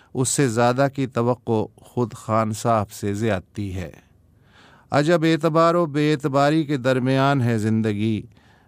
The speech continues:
میں قریب ہوں کسی اور کے، مجھے جانتا کوئی اور ہے۔ اس سے کہیں بہتر تو آئی ایس پی آر کے ڈی جی کی پریس کانفرنس ہوتی ہے۔ جنرل صاحب کھل کھلا کے بنداس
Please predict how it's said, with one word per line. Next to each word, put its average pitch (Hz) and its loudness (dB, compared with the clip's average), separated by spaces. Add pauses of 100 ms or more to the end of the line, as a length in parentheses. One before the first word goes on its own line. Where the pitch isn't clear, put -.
(120)
میں 120 0
قریب 135 2
ہوں 131 2
کسی 120 -4
اور 123 2
کے، 113 -6
مجھے 110 -2
جانتا 104 -2
کوئی 110 -2
اور 95 -4
ہے۔ 85 -12 (680)
اس 160 2
سے 185 2
کہیں 175 2
بہتر 175 2
تو 185 2
آئی 156 4
ایس 160 -2
پی 156 0
آر 156 4
کے 160 -2
ڈی 135 -2
جی 143 -2
کی 151 -2
پریس 135 -2
کانفرنس 131 -2
ہوتی 117 -2
ہے۔ 120 0 (280)
جنرل 135 0
صاحب 131 0
کھل 139 -2
کھلا 120 2
کے 135 -4
بنداس 123 0